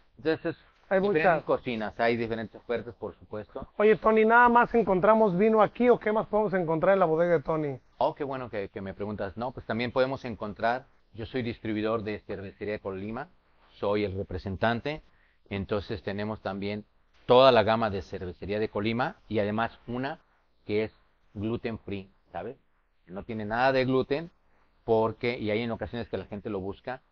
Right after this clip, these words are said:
Speaker 1: esta está elaborada cien por ciento de agave. Entonces, al no
Speaker 2: Ok.
Speaker 1: tener semilla, no tiene almidones. Al no tener almidones, pues no tiene exactamente esta parte del gluten. Y nos la buscan bastante. Entonces tenemos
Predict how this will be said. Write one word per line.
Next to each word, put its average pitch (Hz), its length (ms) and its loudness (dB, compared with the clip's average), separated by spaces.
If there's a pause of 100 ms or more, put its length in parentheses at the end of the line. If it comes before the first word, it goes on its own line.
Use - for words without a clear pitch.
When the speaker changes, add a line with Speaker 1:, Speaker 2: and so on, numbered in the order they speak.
(340)
Speaker 1:
esta 117 280 0
está 117 280 -2
elaborada 113 580 -2 (240)
cien 110 180 -6
por 98 220 -10
ciento 101 280 -10
de 95 80 -2
agave. 87 300 -6 (160)
Entonces, - 140 -12
al - 100 -6
no 151 80 -4
Speaker 2:
Ok. 151 60 -4
Speaker 1:
tener 135 220 -2
semilla, 151 480 -2 (300)
no 101 240 -10
tiene 104 260 -8
almidones. 113 500 -6 (260)
Al 90 80 -20
no - 100 -12
tener 104 180 -10
almidones, 113 460 -12
pues 98 100 -16
no 92 80 -16
tiene 95 200 -12
exactamente 90 600 -14
esta 90 180 -18
parte 85 300 -16
del 85 120 -16
gluten. 117 340 -12 (580)
Y 110 200 0
nos 113 120 -2
la 107 60 2
buscan 131 520 -4
bastante. 101 460 -10
Entonces 110 300 -6
tenemos 117 440 -6